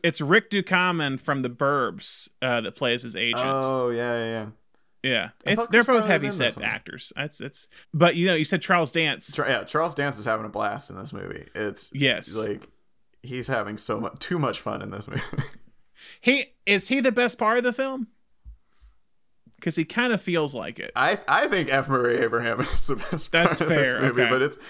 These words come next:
Speaker 2: it's, it's not a, it's not a huge role. Also, also maybe Danny DeVito, um,
Speaker 1: Oh,
Speaker 2: as,
Speaker 1: gosh.
Speaker 2: as the, the cartoon cat
Speaker 1: Cartoon
Speaker 2: police
Speaker 1: cat.
Speaker 2: officer.
Speaker 1: Yeah, I read that, like, 'cause Arnold became so heavily involved in, like, the product, like, the producing side of it, you know, I think he did, gets credit as a producer,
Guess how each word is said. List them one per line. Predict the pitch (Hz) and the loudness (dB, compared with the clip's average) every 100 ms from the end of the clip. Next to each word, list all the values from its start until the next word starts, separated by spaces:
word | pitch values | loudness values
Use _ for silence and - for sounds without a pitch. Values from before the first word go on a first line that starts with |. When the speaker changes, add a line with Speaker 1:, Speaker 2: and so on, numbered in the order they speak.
| - | -4
Speaker 2:
it's, | - 156 147 | 0 0 0
it's | 160 | 0
not | 185 190 | 2 4
a, | 151 131 | 2 0
it's | 135 160 | -2 0
not | 165 | 0
a | 147 | 0
huge | 143 127 | 0 0
role. | 123 113 - - - | 2 0 0 -10 -4
Also, | - 131 151 139 131 - | 0 2 4 2 2 0
also | 131 151 165 | -2 0 0
maybe | 143 156 160 | 0 0 0
Danny | 156 156 | 0 0
DeVito, | 147 147 127 95 - - | 0 0 0 -2 -6 -4
um, | 110 110 110 107 110 107 107 - | -2 0 0 0 0 -4 -8 -10
Speaker 1:
Oh, | 127 120 | -2 0
Speaker 2:
as, | 117 | 0
Speaker 1:
gosh. | 113 110 | 0 0
Speaker 2:
as | 113 110 - | 0 -2 -2
the, | 113 110 104 | 0 0 0
the | 120 113 | 0 -2
cartoon | - 127 123 - 127 120 113 | -2 -2 -2 -2 -4 -4 -6
cat | - 113 110 - | -4 -2 -2 -2
Speaker 1:
Cartoon | 135 113 | 0 2
Speaker 2:
police | 123 | 0
Speaker 1:
cat. | 104 117 120 131 | 0 2 2 0
Speaker 2:
officer. | - _ - _ | -4 _ -20 _
Speaker 1:
Yeah, | 156 170 | 0 4
I | 185 | 4
read | 180 196 214 | 4 4 4
that, | 233 | 0
like, | 190 156 | -2 -2
'cause | 151 - | -4 -4
Arnold | 143 156 170 | 0 2 0
became | 147 147 143 | -2 -4 -4
so | 131 139 | -2 -2
heavily | 143 143 143 | 0 0 0
involved | 135 131 131 131 | -2 0 0 0
in, | |
like, | 127 117 | -4 -4
the | 123 | -8
product, | - 123 113 - | -6 -4 -4 -4
like, | 127 - _ _ _ - | -8 -8 _ _ _ -12
the | 143 - _ | -10 -10 _
producing | - 131 131 151 147 | -6 -2 -2 -4 -2
side | 151 147 | 0 2
of | 151 | 2
it, | 143 | 0
you | 120 | -2
know, | 131 | -4
I | |
think | 120 131 | -4 -4
he | |
did, | 127 123 - - | -4 -4 -6 -8
gets | 120 - | -8 -4
credit | 127 127 | -2 -2
as | 117 | -4
a | |
producer, | 139 123 - 151 139 | -4 -2 -2 -4 -4